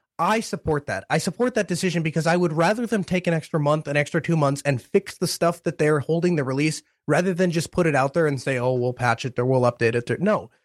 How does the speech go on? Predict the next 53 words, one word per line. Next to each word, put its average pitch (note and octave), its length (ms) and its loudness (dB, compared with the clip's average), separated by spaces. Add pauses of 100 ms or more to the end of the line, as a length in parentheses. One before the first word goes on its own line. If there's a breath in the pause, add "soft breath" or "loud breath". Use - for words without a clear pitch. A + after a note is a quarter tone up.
(160)
just A#3 220 -2 (140)
if E3+ 160 -2
it F3+ 80 -14
takes C4+ 180 -2
an A#3+ 60 2
extra A3 200 0
month G3 220 0
or F3+ 60 -6
two, G3 140 0
that's E3 200 0
fine. E3+ 220 0 (240 loud breath)
In A3 100 2
fact, A3 300 0 (280)
the D#3+ 120 0
way G#3 260 0
I F3 220 2
do E3+ 240 -4
Fedora D#3 420 0
releases, A#2 600 -6 (680)
and G3 140 2
this G#3 140 0
is G#3+ 80 -4
not G#3 160 4
a - 20 0
hit E3+ 140 2
on D3 120 2
Fedora, C#3 300 0
this C3 180 -4
is, C3+ 120 -6
I C#3+ 80 2
think D3 180 -2
this C#3 160 0
is C3 100 -2
just C#3 220 -2
good C3+ 160 2
practice. D3+ 400 -2 (500)
I D#3 280 2
have F3 480 -2
a D3+ 340 -2
machine G3+ 400 -2
that G#3+ 120 0
I F#3 40 2
use D#3 380 -2
daily, C3 500 -2 (480)
and D#3+ 300 2
then D#3+ 40 2
I D#3 100 2
have E3+ 180 0
another G3 240 0
machine D3 400 -2
that C#3+ 200 0
I D3+ 80 2
use, C#3+ 560 -2